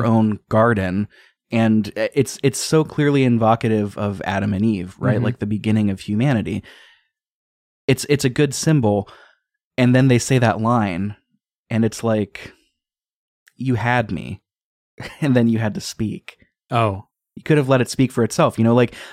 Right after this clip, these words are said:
Speaker 2: I, it, the symbolism of Adam and Eve says all you need to say. Like, they didn't have to do the whole, like, "We already know what we're going to do now."
Speaker 1: Mm-hmm.
Speaker 2: It's like, we,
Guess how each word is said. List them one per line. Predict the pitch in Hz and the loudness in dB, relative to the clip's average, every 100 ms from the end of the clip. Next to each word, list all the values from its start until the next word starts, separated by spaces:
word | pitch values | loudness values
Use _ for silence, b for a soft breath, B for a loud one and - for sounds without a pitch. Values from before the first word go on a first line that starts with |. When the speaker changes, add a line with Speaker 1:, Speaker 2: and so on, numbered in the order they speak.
| - | -2
Speaker 2:
I, | 147 151 - _ _ _ _ _ | 2 2 -2 _ _ _ _ _
it, | 143 143 - _ _ _ _ _ | 0 0 -6 _ _ _ _ _
the | 101 127 131 123 | -12 -6 0 0
symbolism | - 220 214 127 123 | 2 4 4 4 4
of | 117 98 | 2 2
Adam | 113 123 110 | 0 2 0
and | 107 | 0
Eve | 131 151 117 107 - _ | 0 2 0 -2 -12 _
says | - 175 151 | -2 0 4
all | 139 120 | 4 4
you | 113 | 2
need | 110 104 | 2 0
to | |
say. | 101 139 127 | -2 0 2
Like, | 110 | 2
they | 113 | 2
didn't | 123 113 | 2 0
have | 110 113 - | -2 -4 -4
to | 110 | -6
do | 107 110 | -2 -2
the | 107 101 | -2 -2
whole, | 107 104 | 0 0
like, | 101 95 B B B | -2 -4 B B B
"We | - 110 | -2 0
already | 107 104 | 0 0
know | 104 107 | 0 0
what | 82 | -2
we're | 101 | -4
going | 101 101 98 | -2 -2 -2
to | |
do | 95 101 | -2 -2
now." | 107 110 98 101 | 0 -2 -2 -2
Speaker 1:
Mm-hmm. | 117 113 | -2 -2
Speaker 2:
It's | 113 | -4
like, | 113 | -2
we, | 135 139 | -2 -2